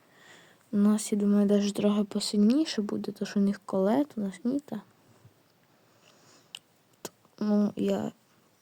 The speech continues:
помер, мене вбили, так, і в них. Так, і тут мої тімейти в цьому моменті самі все зробили, справилися.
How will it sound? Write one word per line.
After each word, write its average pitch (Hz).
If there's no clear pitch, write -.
помер, 277
мене 190
вбили, 277
так, -
і 196
в 190
них. 294
Так, 220
і 220
тут 240
мої 214
тімейти 220
в -
цьому 202
моменті 196
самі 185
все 180
зробили, 202
справилися. 208